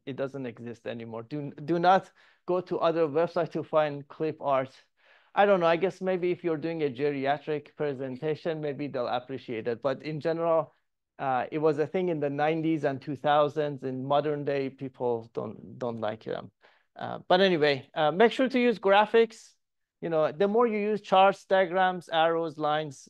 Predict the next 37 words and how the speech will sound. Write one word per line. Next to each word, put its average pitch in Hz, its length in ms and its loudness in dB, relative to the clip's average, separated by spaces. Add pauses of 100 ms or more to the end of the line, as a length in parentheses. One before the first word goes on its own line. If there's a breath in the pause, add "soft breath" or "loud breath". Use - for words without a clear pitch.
(140)
uh, 139 220 2
blocks 143 340 2
of 147 160 -2
color, 156 320 2
the 135 120 -2
better, 147 360 2
right? 175 260 4 (640)
Uh, 143 320 2 (180)
do, 156 160 0
I'm 143 160 -6
doing 139 160 -6
the 127 100 -4
layering 104 400 -6
thing. 123 160 -20 (400)
Uh, 131 260 -2 (120)
do 202 160 8
not 214 320 6
use 196 340 2
clip 196 380 -2
art. 208 240 8 (160)
Uh, 160 340 6
actual 190 400 2
photography 175 680 0
of 151 120 0
real 160 300 0
images 180 480 -2
communicates, 175 1000 -2
uh, 139 360 4
credibility 160 760 0
and 143 240 -2
legitimacy 165 800 -2
to 175 160 -4
the 147 120 0
viewer, 151 460 -2
so 156 120 -10
much 139 240 -2
better. 160 400 0